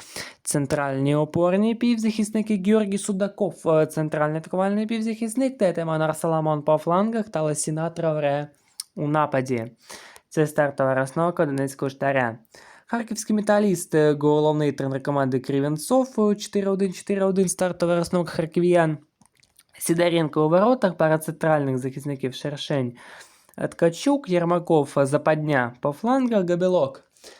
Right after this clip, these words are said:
центральний опорний півзахисник, Батюшин, Голодюк, е, атакувальні півзахисники, Протасов, Ременюк по флангах та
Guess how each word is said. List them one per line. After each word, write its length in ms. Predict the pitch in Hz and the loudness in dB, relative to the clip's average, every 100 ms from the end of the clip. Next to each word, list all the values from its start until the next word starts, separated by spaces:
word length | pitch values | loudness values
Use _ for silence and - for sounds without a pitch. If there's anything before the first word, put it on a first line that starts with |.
| _ - | _ -8
центральний 560 | 151 143 147 147 151 | -4 -2 0 0 2
опорний 500 | 175 180 262 269 285 | 0 2 2 2 0
півзахисник, 840 | 277 277 254 262 240 240 247 247 214 | 2 2 2 0 -2 -4 -2 -2 0
Батюшин, 680 | 175 170 175 160 - 147 | -2 0 -2 -2 -2 -4
Голодюк, 560 | 147 151 156 143 127 123 | 0 2 2 0 -2 -2
е, 40 | 127 | -2
атакувальні 720 | 123 - 135 135 127 131 131 | -2 -2 -2 0 0 0 -4
півзахисники, 720 | 147 147 160 160 - 220 254 | -4 -4 -6 -8 -6 -4 -4
Протасов, 640 | 233 185 180 180 160 - 135 | -2 -2 0 0 0 -2 -4
Ременюк 520 | 147 151 151 139 135 | -4 -2 0 -2 -4
по 100 | 147 | -6
флангах 540 | 147 185 233 226 147 - | -2 0 0 0 -4 -4
та 340 | 165 196 208 | 0 0 0